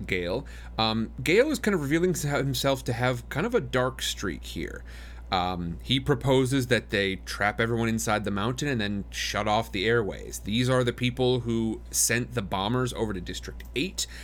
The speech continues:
Um, these are the people who are most loyal to the Capitol in spite of knowing what the Capitol is and what they do. Um, this is sort of, that's where Gale is coming from. Whereas Katniss says,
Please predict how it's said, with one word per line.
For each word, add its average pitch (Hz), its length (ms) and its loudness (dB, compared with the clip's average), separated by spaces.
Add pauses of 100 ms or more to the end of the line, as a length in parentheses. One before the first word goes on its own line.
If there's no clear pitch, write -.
(160)
Um, 98 220 0
these 113 180 0
are 123 40 0
the 113 80 -2
people 113 380 0
who 107 360 -2
are 101 160 4
most 113 340 0
loyal 127 280 4
to 127 100 -2
the 113 80 0
Capitol 135 480 0
in 107 180 0
spite 113 320 0
of 107 320 -4
knowing 101 380 -2
what 107 180 -4
the - 60 -8
Capitol 107 400 -2
is 117 240 0
and 101 80 -4
what 95 160 -6
they 85 140 -6
do. 170 340 2 (340)
Um, 101 340 0
this 127 180 0
is 180 180 0
sort 175 380 2
of, 147 320 -2 (120)
that's 165 300 2
where 185 220 4
Gale 139 400 4
is 113 100 2
coming 90 300 -4
from. - 260 -8
Whereas 107 400 2
Katniss 170 360 0
says, 117 520 2